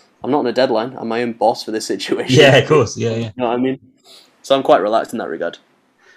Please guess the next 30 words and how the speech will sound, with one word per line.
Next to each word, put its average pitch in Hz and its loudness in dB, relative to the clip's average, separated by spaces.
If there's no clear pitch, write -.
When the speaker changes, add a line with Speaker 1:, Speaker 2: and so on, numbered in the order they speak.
Speaker 2:
Yeah, 123 4
social 127 2
media 110 2
is 101 -4
a 95 -12
tough - -8
one. 95 -4
It's, 95 -2
uh, 95 2
I'm 101 -2
quite 101 -2
relentless 95 -2
on 95 -4
it, 92 -8
um, 90 -6
which - -8
you 87 -6
might 85 -4
have 82 -10
seen. 85 -8
But, 82 -4
um, 85 -6
I - -10
think 110 0
I've - -8
done 104 -2
two 92 -4
posts 92 -4
a 90 -4
day, 113 -4